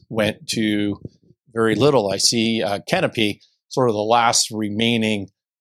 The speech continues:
largest Canadian licensed producer, uh, laid off eight hundred people in the Smith Falls, Ontario, small community where they had their largest greenhouse grow, and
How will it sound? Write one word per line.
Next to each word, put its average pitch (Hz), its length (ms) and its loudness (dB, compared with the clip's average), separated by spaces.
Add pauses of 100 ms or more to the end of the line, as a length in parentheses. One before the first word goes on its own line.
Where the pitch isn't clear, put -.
(240)
largest 117 720 0
Canadian 110 460 -2
licensed 107 520 -2
producer, 110 680 0 (400)
uh, 107 300 -2
laid 110 220 2
off 113 200 2
eight 120 100 0
hundred 107 220 -2
people 110 300 -4
in 104 40 -6
the 101 60 -2
Smith - 300 -2
Falls, 113 280 2
Ontario, 104 420 0
small 110 280 0
community 107 480 -2
where 104 140 0
they 101 120 -2
had 104 160 2
their 107 140 2
largest 104 380 0
greenhouse 104 440 0
grow, 104 380 2
and 98 280 -4